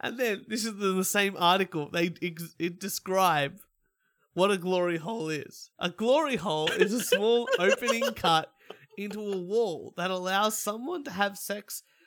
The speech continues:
with as little skin-to-skin contact as possible. Now, I'm gonna put it out there. I don't think that's a very accurate description of a glory hole. <laughs> I would say a glory hole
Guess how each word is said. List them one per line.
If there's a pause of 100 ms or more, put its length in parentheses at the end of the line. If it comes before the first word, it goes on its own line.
(120)
with
as
little
skin-to-skin
contact (560)
as
possible. (160)
Now,
I'm
gonna
put
it
out
there.
I
don't
think
that's
a
very
accurate
description
of
a
glory
hole. (160)
<laughs>
I
would
say
a
glory
hole